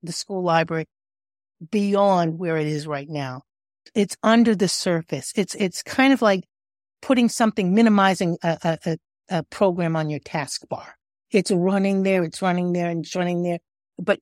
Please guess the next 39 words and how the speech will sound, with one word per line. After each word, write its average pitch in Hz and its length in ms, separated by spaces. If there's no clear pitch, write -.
you 202 240
don't 202 260
realize 175 1040
the - 60
power 202 420
until 170 360
you 170 280
bring 202 200
it 170 100
up. - 260
Make 196 320
it - 120
come 190 240
to 185 120
life 160 320
on 160 140
your 151 120
screen. 143 480
And 165 220
that's 202 340
what - 100
we 175 160
need 165 320
to - 100
do. 151 200
We 160 200
need 190 460
to 175 280
have 185 320
user 269 380
experiences 190 920
that 165 140
are 156 120
so 285 360
positive 151 720
that 165 140
people 226 360
start - 320
saying, 185 320